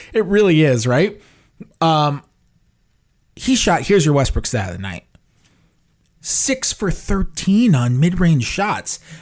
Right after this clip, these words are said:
I mean, so I did a story on,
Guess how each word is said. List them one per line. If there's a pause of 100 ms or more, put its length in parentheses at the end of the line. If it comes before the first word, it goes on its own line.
I
mean,
so
I
did
a
story (500)
on,